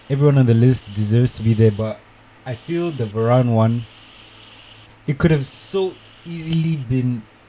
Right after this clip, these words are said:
Umtiti, but I'm not mad that Varane is there. Well deserved, but Umtiti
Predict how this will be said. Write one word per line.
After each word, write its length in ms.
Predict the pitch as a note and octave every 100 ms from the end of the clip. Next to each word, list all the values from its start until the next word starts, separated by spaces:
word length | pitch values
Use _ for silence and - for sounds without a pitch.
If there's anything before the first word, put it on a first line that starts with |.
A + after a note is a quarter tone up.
| _ _ - - -
Umtiti, 720 | B2+ A#2 - E3 C#3 C3 A#2 A2+ - A2
but 300 | A#2 A2 - - -
I'm 120 | B2+
not 160 | F3 D#3
mad 260 | C3+ C3+
that 160 | A#2+ A2
Varane 320 | G#2+ A2+ A2+
is 100 | G#2
there. 220 | G#2 G#2 F#2+ F#2
Well 240 | B2 D3
deserved, 380 | B2 A2 A2+ G2+
but 220 | A2 -
Umtiti 600 | A2 G#2+ C#3+ - C3+ C3